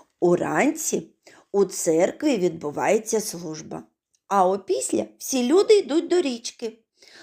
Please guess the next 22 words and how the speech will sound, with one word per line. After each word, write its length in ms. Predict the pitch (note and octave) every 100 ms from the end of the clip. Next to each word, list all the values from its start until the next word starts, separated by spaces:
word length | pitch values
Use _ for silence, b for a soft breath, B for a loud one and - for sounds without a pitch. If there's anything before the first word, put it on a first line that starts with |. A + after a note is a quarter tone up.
| B A#3
до 160 | G#4
Христа. 580 | - A3+ F3+ - D3 D#3 _ _ b b
Співає 640 | - - G3+ G3 E3+ D#3 D3+
хор, 640 | - - D#3 A3+ E4 D#4+ B B -
а 120 | F#3
священик 1120 | - - - - - - D#3+ F3 D#4 E4 G3 - B B
освячує 1000 | G#3 G3+ F#3+ E3 D#3+ D3 F3 - D#4+ F4+
воду, 600 | D#4+ E4 C#4+ A3 G3+ - _ _
опускаючи 1200 | - F#3+ - D#3+ - _ D#3+ F#3+ D4 D#4 - E4+ E4+ B B -
в 140 | D#3+
неї 580 | D3+ D#3 F3 F#3+ A3 - _
хрест. 600 | - E3+ D#3 D3 - - _ _ _ _ _ _ _ _ B B B B B B
Саме 600 | - - - F#3 F#3 D4
свято 600 | G4+ - F#4 A#3 F3+ -
дуже 460 | F3 G3+ F#4 G#4 F#4+
схоже 480 | - - B3+ C4 B3+
на 140 | A#3
ярмарок, 880 | A3 F3 F3+ F#3+ E3 D#3+ E3+ - _
бо 220 | E3 F#3 F3+
народу 680 | F3 F#3 E4+ A4+ A#4 G4+
збирається 840 | F4+ D4 F4+ E4+ E4 D4+ C4+ - G#3+
багато. 800 | E3 D#3+ D#3+ E3 G#3+ F#3+ -